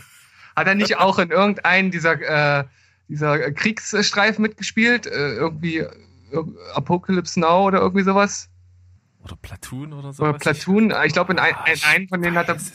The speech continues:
Speaker 2: es
Speaker 1: aber ich hab die ja nicht gesehen. Ich, f-, ähm,
Speaker 2: Ich auch beide nicht. Ich hab, ich weiß nicht, ob ich's schon mal erwähnt habe, aber Apocalypse Now <laughs> steht seit über zehn Jahren bei mir als D V D ungesehen im Regal.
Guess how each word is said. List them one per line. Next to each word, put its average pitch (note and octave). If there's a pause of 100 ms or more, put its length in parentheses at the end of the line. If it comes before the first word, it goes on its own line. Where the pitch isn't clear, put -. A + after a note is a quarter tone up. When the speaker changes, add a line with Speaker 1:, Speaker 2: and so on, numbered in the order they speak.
Speaker 2:
es -
Speaker 1:
aber E3
ich D#3+
hab F#3+
die G#3
ja G3
nicht F#3+
gesehen. F#3
Ich, C#3+ (320)
f-, - (460)
ähm, C#3+ (400)
Speaker 2:
Ich B2
auch C3+
beide D3
nicht. B2
Ich B2
hab, -
ich A2+
weiß A#2
nicht, A2+
ob F2+
ich's G#2
schon A2+
mal G#2+
erwähnt G#2+
habe, G#2+
aber G2+
Apocalypse A#2
Now A#2
<laughs> -
steht C#3+
seit C#3
über D#3
zehn C3+
Jahren C#3+
bei C#3
mir C3+
als C#3
D C#3
V B2+
D C3+
ungesehen C3+
im A#2
Regal. A2